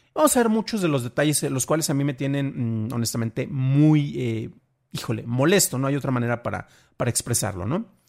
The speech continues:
Y estas modificaciones, eh, podrían parecer loal-, loables. Hay que leerlo precisamente para entender qué es lo que está diciendo. Aquí tenemos todas las reformas. No se preocupen, este, les voy a dar un resumen, pero aquí tienen todo para que lo puedan revisar, para que vean que no me estoy inventando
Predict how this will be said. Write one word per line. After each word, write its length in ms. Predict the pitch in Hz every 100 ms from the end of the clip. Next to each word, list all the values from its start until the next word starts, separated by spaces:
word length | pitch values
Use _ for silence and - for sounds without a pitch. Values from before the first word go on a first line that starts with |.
| _ _ _
Y 120 | - 294
estas 220 | 311 359
modificaciones, 840 | 302 214 208 196 226 220 247 240
eh, 280 | - 175 170
podrían 420 | 170 190 202 262
parecer 380 | 269 269 202 214
loal-, 480 | 233 202 143 139 160
loables. 480 | 143 135 123 190 220
Hay 120 | 233
que 200 | - 330
leerlo 380 | 240 143 160 180
precisamente 400 | 165 180 175 175
para 100 | 135
entender 320 | 127 127 143
qué 80 | 196
es 60 |
lo 100 | 196
que 60 | 180
está 180 | - 143
diciendo. 520 | 147 - 113 113 175 - _
Aquí 100 | -
tenemos 320 | 180 214 202 -
todas 160 | 170
las 100 | 147
reformas. 580 | 123 131 131 151 196 -
No 120 | 170
se 100 | 175
preocupen, 480 | 165 151 160 180 175
este, 540 | 127 - - 131 123
les 160 | 120 127
voy 100 | 151
a 40 |
dar 100 | 151
un 60 | 156
resumen, 440 | 139 - 139 196 185
pero 440 | 123 110 110 127
aquí 180 | 113 135
tienen 300 | 143 139 131
todo 200 | 127 123
para 160 | 113
que 60 | -
lo 140 | 107
puedan 160 | 127 120
revisar, 400 | 117 113 208 202
para 120 | -
que 120 | -
vean 100 | 113
que 80 | 120
no 80 | 123
me 60 | 120
estoy 180 | 135
inventando 500 | 127 120 113 123 127